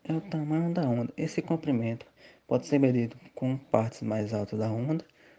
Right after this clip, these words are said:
ou do início ao fim da onda. A frequência representa o grau de oscilação dos pontos do meio no qual a onda propaga-se. Outros fatos importantes é que o valor da frequência sempre é igual ao valor da fonte.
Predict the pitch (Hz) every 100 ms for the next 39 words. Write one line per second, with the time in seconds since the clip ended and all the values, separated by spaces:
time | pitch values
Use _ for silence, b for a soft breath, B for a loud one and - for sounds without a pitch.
0 | b - 156 165 160 143 147 156 - -
1 | - - 156 - 135 151 151 107 107 107
2 | - _ b b b b 170 - 190 -
3 | 127 127 131 131 127 135 123 117 139 131
4 | 113 113 123 _ b b b - 123 -
5 | 143 165 - 180 180 - 123 120 127 127
6 | - 117 117 - - b b b - 139
7 | 135 117 120 156 160 156 170 131 123 123
8 | - 147 - 110 113 110 - - _ _
9 | _ - - - - 120 117 123 131 135
10 | 127 120 110 101 127 B B B B -
11 | 135 139 135 135 143 139 139 143 143 113
12 | 113 123 - 147 147 151 139 127 120 123
13 | 123 120 120 139 156 - - 104